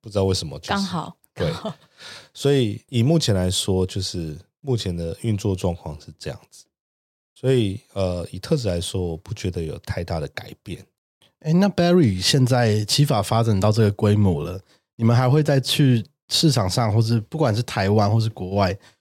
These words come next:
Speaker 3: 去做一些所谓竞品分析嘛？就是去看为什么，呃，七法它成功的原因跟其他在做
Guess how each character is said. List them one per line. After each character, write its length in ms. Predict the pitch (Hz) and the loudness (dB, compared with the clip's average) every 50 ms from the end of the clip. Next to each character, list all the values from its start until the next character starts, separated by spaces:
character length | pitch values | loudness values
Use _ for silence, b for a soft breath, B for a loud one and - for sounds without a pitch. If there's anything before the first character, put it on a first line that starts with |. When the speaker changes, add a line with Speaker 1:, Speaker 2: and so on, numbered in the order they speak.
| b _ - | b _ -4
Speaker 3:
去 120 | 139 131 | -4 -2
做 200 | - - 135 123 | 0 2 4 4
一 40 | 120 | 4
些 180 | 110 127 123 | 4 4 4
所 160 | 113 - 98 95 | 2 2 2 2
谓 140 | 104 107 107 - | 4 2 2 2
竞 200 | - 143 131 113 | 2 2 2 2
品 200 | 101 104 90 82 | 2 0 -2 -4
分 260 | - - 90 90 92 | -4 -6 -6 -4 -4
析 240 | 87 - - 87 85 | -4 -4 -4 -6 -8
嘛？ 140 | 85 78 - | -10 -10 -4
就 120 | - 131 | 0 2
是 80 | 147 139 | 2 4
去 120 | - 143 | 2 0
看 240 | 131 - 160 139 127 | 0 0 0 0 2
为 100 | 135 135 | 2 2
什 140 | 123 - 113 | 2 2 0
么， 200 | 95 85 90 101 B B B B B B _ _ _ _ _ _ | -2 -2 -4 -6 B B B B B B _ _ _ _ _ _
呃， 500 | - 127 123 113 113 110 107 92 80 78 | 2 4 4 6 6 6 4 2 0 -2
七 240 | - - - - 151 | -4 -2 2 2 4
法 160 | 147 135 98 | 4 2 0
它 160 | 101 104 117 | 0 0 0
成 300 | 117 - - 117 101 95 | 0 0 0 0 0 0
功 280 | 101 - 101 104 107 110 110 | 2 2 2 2 2 0 0
的 120 | - 104 | 2 2
原 220 | 95 92 92 92 95 | 2 2 0 -2 -2
因 220 | 92 101 107 107 | -2 -2 -2 -2
跟 240 | 104 - 110 107 110 | -2 0 0 0 0
其 240 | - - - 101 98 | 0 -2 -2 -2 0
他 260 | 101 110 110 110 120 | 0 2 2 2 2
在 140 | 117 127 113 | 2 2 0
做 280 | - - 117 104 95 | 2 4 4 2 2